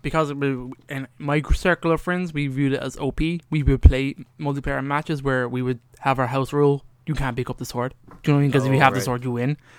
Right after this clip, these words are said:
Speaker 1: Do you know what I mean? 'Cause back then, like, we didn't have, like, I wasn't that good at multiplayer, but, um, I think I act-, that's not a lie. I think, I feel like I peaked in Halo two, and I've never been as good since. But,
Speaker 2: Sure.
Speaker 1: like, i-, in terms of circle of my friends, like,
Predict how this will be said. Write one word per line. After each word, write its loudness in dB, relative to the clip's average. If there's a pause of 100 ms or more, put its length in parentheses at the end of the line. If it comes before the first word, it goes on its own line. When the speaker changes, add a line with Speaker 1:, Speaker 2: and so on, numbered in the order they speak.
(140)
Speaker 1:
Do -8
you -2
know -2
what -2
I -2
mean? 0
'Cause 2 (320)
back 4
then, 4
like, 2
we -2
didn't -2
have, 0 (380)
like, -12
I -2
wasn't -6 (180)
that -4
good -4
at -8
multiplayer, -6
but, -6
um, -6 (220)
I -8
think -4
I -2
act-, -4 (280)
that's -4
not -2
a -6
lie. -2
I 0
think, -2
I -4
feel 2
like 0
I 2
peaked -6
in -10
Halo -6
two, -10 (200)
and -8
I've -6
never -6
been -10
as -8
good -12
since. -10
But, -6
Speaker 2:
Sure. -4
Speaker 1:
like, -10 (420)
i-, -18
in -2
terms 2
of -2
circle 0
of -4
my -4
friends, -2
like, -4